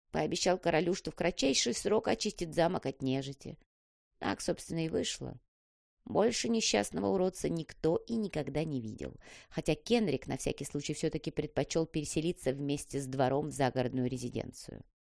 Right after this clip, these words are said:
Но к зиме вернулся во дворец, успокоенный тем, что за прошедшие месяцы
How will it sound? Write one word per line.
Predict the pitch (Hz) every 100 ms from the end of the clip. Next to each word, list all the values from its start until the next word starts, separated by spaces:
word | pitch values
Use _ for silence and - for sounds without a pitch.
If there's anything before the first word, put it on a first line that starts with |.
| _ _ _ _ _ _ -
Но | 208 277 302
к | 277
зиме | 262 247 247
вернулся | 262 226 220 226 226
во | 202
дворец, | 196 185 175 - - - _ -
успокоенный | - 151 - 185 190 165
тем, | - 170 208
что | - 190
за | 170
прошедшие | - 170 170 165 - 160
месяцы | 151 165 180 - 151